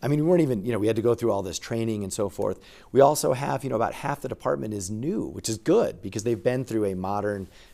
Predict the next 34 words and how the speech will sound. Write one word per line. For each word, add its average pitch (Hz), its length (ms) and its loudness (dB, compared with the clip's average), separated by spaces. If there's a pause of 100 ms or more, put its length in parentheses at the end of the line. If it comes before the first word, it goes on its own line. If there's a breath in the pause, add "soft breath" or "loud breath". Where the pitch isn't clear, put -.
casa-approved 107 1040 -2 (140)
academy. - 640 -6 (580 loud breath)
And 113 200 0
so 110 200 2
that's 110 320 0
helped 95 240 -4
a 82 60 -10
lot - 280 -10
too. - 320 -6 (460 soft breath)
And 113 200 2
so 107 240 4
I 104 60 0
think 127 100 0
it's 120 120 -4
a 107 80 0
vastly 110 640 -2
different 95 340 -10
place 90 460 -6 (280 loud breath)
where, 113 380 2 (160)
you 160 140 4
know, 131 100 4
there's 139 240 0
always 147 200 6
gonna 147 140 -2
be 127 120 -2
some 113 200 -2
of 104 60 -2
those 95 180 -6
issues. - 380 -10
I'm 90 100 -8
not 90 260 -8 (360)
disagreeing 90 560 -6
with 76 140 -16
that. - 260 -16